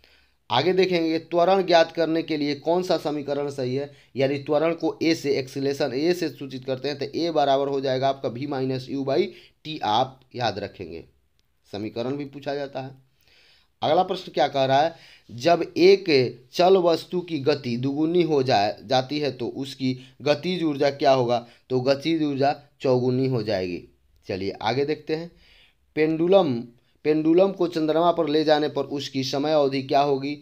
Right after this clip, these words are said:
तो समय अवधि बढ़ेगी। चलिए आगे देखते हैं, नेक्स्ट प्रश्न है, किसी तुल्यकारी उपग्रह की, अ, उपग्रह की पृथ्वी की सतह से ऊंचाई लगभग कितनी होती है? तो छत्तीस हजार किलोमीटर।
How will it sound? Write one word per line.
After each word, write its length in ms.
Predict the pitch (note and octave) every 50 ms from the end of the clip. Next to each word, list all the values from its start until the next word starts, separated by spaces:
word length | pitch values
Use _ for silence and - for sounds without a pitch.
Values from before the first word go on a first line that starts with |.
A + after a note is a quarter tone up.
| _ _ _ _ _
तो 140 | - G#2+ G#2+
समय 320 | G#2 - A#2+ A#2 A#2+ B2+
अवधि 440 | C3 A#2+ A2+ A2 G#2+ C3 D3+ - - -
बढ़ेगी। 720 | E2 F2+ F#2 A2 G2 G2 G2 G2+ G2 F#2 F2 - - - _ _ _ _ _ _ _ _ _ _ _ _ _
चलिए 360 | - G#2+ F2 F2 F2 - - -
आगे 240 | F2+ G#2 A2 B2 B2+
देखते 320 | C#3 C3+ C3 - - C#3+
हैं, 280 | C#3+ D#3+ F3 - _ _ _ _ _ _ _ _ _ _ _ _ _ _ _ _ _ _ _ _ _ _ _ _ _ _ _ _ _ _ _ _ _ _
नेक्स्ट 240 | C3 C#3+ D3+ - -
प्रश्न 220 | G3 G3 - F3+ D#3
है, 240 | B2 A2+ G#2+ A#2 - - _ _ _ _ _ _ _ _ _ _ _ _ _ _ _ _ _ - - _ _ _
किसी 240 | - F3+ F3 - G#3+
तुल्यकारी 600 | G#3 - G3+ F#3+ F#3 F#3+ F#3+ F#3+ F3 E3+ F3+ G3
उपग्रह 460 | G3+ G3 E3+ D#3 D3+ D#3+ E3 E3+ E3+
की, 260 | E3 E3 C3 C3 B2 A#2+
अ, 380 | C3 C3 B2+ B2 A#2+ A#2 A#2+ A#2 - - _ -
उपग्रह 480 | F#2 C3+ D3 C#3 C#3+ D#3+ F3 F3+ F3 F3
की 500 | E3 E3+ - C3 B2 A2+ A#2 A#2 - - _ _ _ -
पृथ्वी 360 | D#3 D#3 C#3+ D#3 E3 F#3 G3
की 140 | F#3 F3+ F3
सतह 360 | F3 - D#3+ C#3 D#3 D#3+ D#3+
से 200 | D#3+ - C3 B2+
ऊंचाई 440 | B2 B2+ D3 D3 C3+ D3+ C#3+ D3 E3
लगभग 400 | E3 D#3 D3 C#3 C3+ D3 C#3 C#3
कितनी 220 | - D3 C#3+ D#3+ E3
होती 260 | D#3+ D#3 D3 - D#3
है? 440 | D3+ D3+ D3+ D3+ D3+ - - _ _ _ -
तो 180 | B2 B2 B2
छत्तीस 440 | A#2+ - - C3+ C3 D#3+ E3 E3 D#3+
हजार 360 | C3+ A#2+ A#2+ A#2 A#2 A#2 - -
किलोमीटर। 520 | - A#2+ A2 G#2+ G2+ G2 F#2 - F2 -